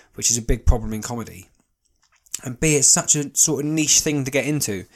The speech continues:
And I sometimes feel like, am I too old to start doing something like that? But then, you know, I hear, I hear stories of my, like, my comedy heroes, you know, like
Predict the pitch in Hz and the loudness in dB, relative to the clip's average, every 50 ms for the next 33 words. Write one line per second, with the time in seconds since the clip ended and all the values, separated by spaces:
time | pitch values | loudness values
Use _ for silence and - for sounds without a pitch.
0 | - - - - - - - - - 127 127 120 120 - - 143 139 - 135 127 | -20 -20 -20 -18 -18 -20 -18 -12 -6 -2 -2 -2 0 0 0 0 0 0 -2 -2
1 | - - 143 131 127 120 - 127 120 120 117 - - 127 120 120 131 147 160 196 | -2 -2 -2 -2 -2 -2 -2 -2 -2 -2 0 0 0 0 2 2 4 4 4 4
2 | 196 - - _ _ - - 147 127 - - 170 165 160 151 - - 160 160 151 | 2 -2 -4 _ _ -6 -4 -2 0 0 2 4 4 4 4 2 2 2 2 2
3 | 147 165 160 156 - 165 160 160 151 147 160 165 170 - - _ _ _ _ - | 2 2 0 0 -2 -4 -2 0 0 2 2 2 0 -2 -4 _ _ _ _ -20
4 | - - - - - - - - - - - - - _ _ _ - - 135 139 | -20 -20 -20 -20 -20 -20 -20 -20 -20 -20 -20 -20 -20 _ _ _ -8 -4 0 2
5 | 135 131 123 123 123 127 135 139 135 123 123 120 98 127 127 123 123 120 117 113 | 2 4 4 2 0 -2 0 0 2 2 2 2 2 2 2 4 4 4 2 0
6 | - _ _ _ _ _ _ _ _ _ _ _ _ _ - - - 127 123 113 | -4 _ _ _ _ _ _ _ _ _ _ _ _ _ -20 -12 -6 -4 -4 -4
7 | 104 120 117 120 120 117 117 113 - - - 143 135 131 127 127 131 117 117 104 | -2 -2 0 0 0 0 -2 -2 -4 -2 0 0 2 2 2 0 0 0 -2 -2
8 | 117 120 117 113 117 110 - 120 120 - - 151 139 131 127 120 107 143 151 143 | -2 -4 -2 -2 -4 -4 -6 -8 -6 -2 -2 -2 -2 -2 -4 -4 -2 0 0 0
9 | 139 135 131 127 120 127 127 135 127 127 131 127 117 - | 0 0 0 -2 -2 -4 -4 -2 -2 0 0 -2 -2 -4